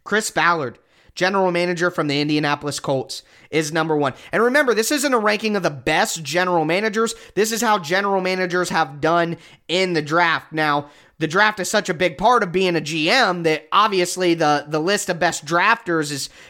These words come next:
pretty close to the list of the best G Ms as well. Not exactly the same, but some of the top names you're gonna see on both those lists. But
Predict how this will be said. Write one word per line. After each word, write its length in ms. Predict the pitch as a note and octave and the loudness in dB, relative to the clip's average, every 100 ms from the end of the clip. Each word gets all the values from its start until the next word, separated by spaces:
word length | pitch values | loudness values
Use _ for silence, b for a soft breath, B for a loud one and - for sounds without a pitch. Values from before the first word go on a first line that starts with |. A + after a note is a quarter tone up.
| B | B
pretty 220 | C#4 E4 | 0 0
close 300 | - B3 B3+ | 2 0 0
to 100 | G#3+ | -2
the 80 | F#3+ | -2
list 260 | F3+ G#3+ - | 0 0 0
of 80 | |
the 60 | F#3 | -2
best 320 | F3 G3 D#3 | 0 0 -2
G 200 | C3+ F#3+ | -4 0
Ms 360 | E3 F#3 A3+ F#3 | 2 2 0 -4
as 240 | D#3 D#3 | -2 -2
well. 240 | D3 F#3 G#3 | 2 2 2
Not 160 | F#3 | 0
exactly 460 | D3 D3 E3 F3 G3 | -2 -2 -2 0 -2
the 60 | G3 | 0
same, 340 | G#3+ G#3 G3+ | 0 0 0
but 180 | D#3 - B | -2 -2 B
some 180 | - A3+ | -4 -2
of 60 | G#3 | -2
the 80 | |
top 280 | E3+ G3 F#3+ | 0 2 2
names 360 | E3+ F#3 E3+ D3+ | 0 0 0 -2
you're 80 | E3 | -2
gonna 180 | F3 | -2
see 360 | D3+ - D#3+ C#3+ B | -2 0 0 -2 B
on 220 | - F3 D#3 | -2 0 2
both 260 | F#3 G#3 | 2 2
those 280 | D#3+ C#3+ C3 | 0 0 -2
lists. 280 | C#3+ C3+ - | -2 -2 -4
But 240 | - C3 | -4 -4